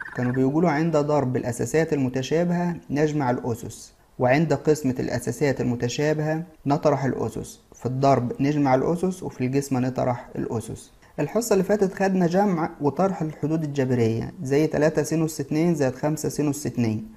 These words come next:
كنا بنقول في شرط للجمع والطرح، وهو شرط التشابه، يعني لازم أجمع سينوس اتنين مع سينوس اتنين اللي زيها، ما ينفعش أجمع سينوس اتنين مع سينوس تلاتة مثلًا.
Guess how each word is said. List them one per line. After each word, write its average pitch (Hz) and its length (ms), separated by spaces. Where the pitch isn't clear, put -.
كنا 135 200
بنقول 143 340
في 190 160
شرط 190 320
للجمع 147 520
والطرح، 123 480
وهو 147 300
شرط 175 320
التشابه، 120 680
يعني 123 220
لازم 151 320
أجمع 143 300
سينوس 156 400
اتنين 170 440
مع 127 180
سينوس 143 360
اتنين 143 220
اللي 135 180
زيها، 110 460
ما 127 60
ينفعش 160 380
أجمع 156 240
سينوس 151 360
اتنين 156 320
مع 139 140
سينوس 139 320
تلاتة 127 440
مثلًا. 110 340